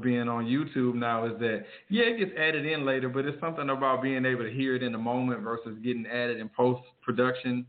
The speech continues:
you know. And, um, you know, it's, it's one of, it's one of those things. The show hasn't changed too much with us doing YouTube. It's basically the same. We just had to, you know, kinda tweak a few things here and there, but essentially it's, it's the same nonsense that people have come to enjoy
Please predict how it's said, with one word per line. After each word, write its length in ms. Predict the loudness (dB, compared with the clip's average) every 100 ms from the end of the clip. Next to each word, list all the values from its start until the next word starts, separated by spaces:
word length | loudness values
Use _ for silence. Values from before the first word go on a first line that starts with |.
| -10
you 80 | -4
know. 340 | -2 -2 -4 _ _ _ _ _ _ _ -12
And, 240 | -4 0
um, 380 | 0 0 -4 -8 -14 -20 _ _ _ _ _ _ _ _ 0
you 60 |
know, 160 | 2 4
it's, 100 | 2 0
it's 120 | 0
one 180 | 2 2
of, 140 | 2
it's 120 | 0
one 180 | 2 2
of 120 | 2
those 80 | 2
things. 280 | 2 4 4
The 100 | 2
show 240 | 2 2 2
hasn't 280 | 2 2 0
changed 300 | 2 2 0 -2
too 100 | 0
much 180 | 2 2
with 120 | 0
us 60 | -2
doing 220 | -2 -2 -2
YouTube. 240 | -2 -2
It's 220 | -2 -2 0
basically 380 | 0 0 -2 -4
the 120 | -4
same. 180 | -4 -2
We 80 | -4
just 140 | -2
had 160 | -2 -2
to, 120 | -6
you 60 | -4
know, 140 | -4
kinda 320 | -2 -2 -2 -6
tweak 160 | -4 -4
a 40 | -2
few 160 | -2
things 280 | -2 -4 -2
here 160 | -2 2
and 100 | 2
there, 160 | 2 -2
but 240 | -6 -8 -16 -20 -6 0
essentially 560 | 2 2 2 2 0 -8 -16 _ -8
it's, 120 | -8 -6 -8
it's 120 | -6
the 100 | 0
same 360 | 2 2 -2 -4 -14 _ _ 0
nonsense 480 | 2 2 2 -2 0
that 120 | 0
people 200 | 0 0
have 120 | -2
come 220 | -2 -2 0
to 80 |
enjoy 420 | 2 2 2 2